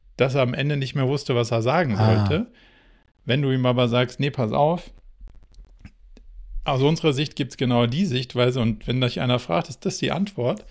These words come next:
Speaker 1: dann kommt deutlich wahrscheinlicher raus, was du willst, dass das Ding antwortet. Und das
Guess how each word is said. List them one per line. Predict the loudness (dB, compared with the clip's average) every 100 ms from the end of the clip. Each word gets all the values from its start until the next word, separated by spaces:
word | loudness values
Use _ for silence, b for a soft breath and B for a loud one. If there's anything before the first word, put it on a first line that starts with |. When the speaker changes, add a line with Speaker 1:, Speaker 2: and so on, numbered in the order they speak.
| b b b b b _ -4
Speaker 1:
dann | -4
kommt | 0 -2 0
deutlich | 0 0 -2 -4
wahrscheinlicher | -4 -2 -4 -2 -4 -2 -2
raus, | 0 -2 -2 -6
was | -8 -8 -4
du | -4 0
willst, | 0 0 -4 -6
dass | -6 -4
das | -8 -8 -6
Ding | -2 -2 -2
antwortet. | -4 -4 -4 -4 -4 -6 -2
Und | -2 2
das | 0 -2 -10 -20